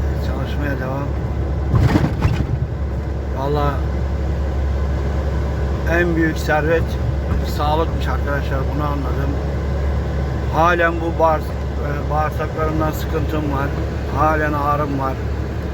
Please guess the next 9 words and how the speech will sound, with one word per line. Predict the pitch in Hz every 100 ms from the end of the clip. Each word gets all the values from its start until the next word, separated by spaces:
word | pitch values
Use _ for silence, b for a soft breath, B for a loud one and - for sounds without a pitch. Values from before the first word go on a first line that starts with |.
| - - - - 135
Böbreğime | 143 143 156 156 147
baskı | 147 - 165
yapıyor | 147 135 135
halen. | 123 127 131 143 - - - - - - - - - - - - - - - - - -
Yani | 147 165 -
tam | 160
olarak | 175 175 170
atamadım | 165 160 185 175 156
üstümden. | 139 - 135 135 165